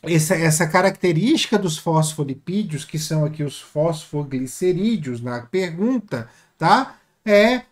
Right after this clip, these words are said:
fundamental pro funcionamento das membranas biológicas. Eu tenho ainda nas membranas animais o colesterol. Então aqui, os esteroides, eu tenho esfingolipídios nessas membranas.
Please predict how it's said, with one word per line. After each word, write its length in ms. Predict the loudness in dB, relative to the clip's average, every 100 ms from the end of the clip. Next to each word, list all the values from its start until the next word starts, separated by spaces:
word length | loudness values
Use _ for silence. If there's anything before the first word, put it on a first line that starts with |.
| _
fundamental 1040 | -18 -4 0 4 4 4 2 2 2 2 0
pro 140 | -4
funcionamento 680 | -2 -2 -2 -2 -2 -2 -4
das 180 | -4 -2
membranas 760 | -2 -2 0 0 2 0 -2
biológicas. 960 | -4 -2 0 4 4 4 0 -4 -8 -8 -16 -20 _
Eu 220 | 6 6
tenho 360 | 6 4 4 4
ainda 460 | 4 4 4 4 4
nas 460 | 4 2 0 0
membranas 680 | 2 2 2 2 0 -2 -4
animais 840 | -2 0 0 0 0 0 -2 -6 -8
o 140 | -6
colesterol. 1200 | -4 -2 0 2 0 -2 -4 -2 0 2 2 0 -6 _ _
Então 220 | -8 -6
aqui, 340 | -4 -2 0
os 200 | 0 -4
esteroides, 920 | -4 -4 -4 0 2 4 2 -2 -4
eu 160 | -4 -4
tenho 220 | -4 -2
esfingolipídios 1300 | -2 -4 -4 -2 0 -2 -2 -2 0 0 0 -2 -2
nessas 320 | 0 -2 -2
membranas. 640 | 0 2 4 2 0 -4